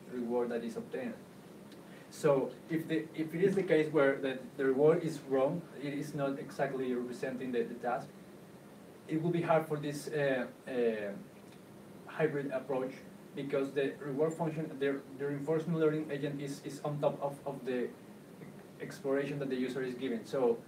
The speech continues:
if the user is trying to go to a different, uh, region of the policy, oh, I mean, the, the space of, uh, of solution,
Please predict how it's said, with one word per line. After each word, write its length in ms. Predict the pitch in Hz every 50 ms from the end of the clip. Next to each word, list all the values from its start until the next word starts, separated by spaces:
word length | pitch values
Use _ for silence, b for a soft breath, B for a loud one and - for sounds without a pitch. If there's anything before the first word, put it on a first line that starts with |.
| - - - - - - - - -
if 120 | 147 139 147 - -
the 260 | - 143 139 143 143 143 -
user 240 | 170 156 156 165 156
is 100 | 147 -
trying 240 | - 156 156 156 -
to 60 | 156
go 260 | 147 143 143 151 147 147
to 120 | 143 147
a 20 |
different, 480 | 135 143 143 - - 143 135 135 127 117 -
uh, 180 | 135 127 123 117
region 260 | 120 143 143 139 139
of 160 | 135 117 113
the 60 | 117 117
policy, 400 | - - 135 139 135 135 - 131
oh, 200 | 135 135 127 120 127
I 60 | 127
mean, 160 | 127 120 117
the, 100 | 113 110
the 160 | 104 117 113
space 340 | - - - - 135 131 -
of, 220 | 139 131 123 -
uh, 260 | - 123 120 113 - 120
of 120 | 113 113
solution, 560 | - 139 131 135 151 147 147 170 175 185 -